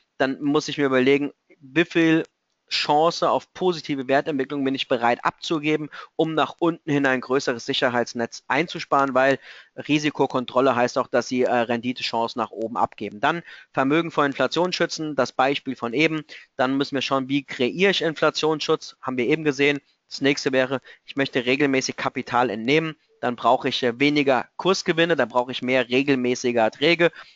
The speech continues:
also sprich, äh, Zinsen, Dividenden und ähnliches. Und da muss man auch sagen, gerade auch einkommensorientierte Vermögensklassen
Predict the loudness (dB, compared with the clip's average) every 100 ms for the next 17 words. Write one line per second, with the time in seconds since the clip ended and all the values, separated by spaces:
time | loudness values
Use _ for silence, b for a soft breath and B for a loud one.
0 | B 0 0 0 -2 0 -2 0 -2 -2
1 | -4 -4 0 2 0 -2 -6 -2 0 0
2 | -2 -4 -6 B B -8 0 0 0 0
3 | 2 2 2 0 0 -2 0 2 0 -2
4 | -2 -2 -2 -4 -4 -6 -6 -4 -6 -6
5 | -6 -2 -2 -4 -4 -2 -2 -8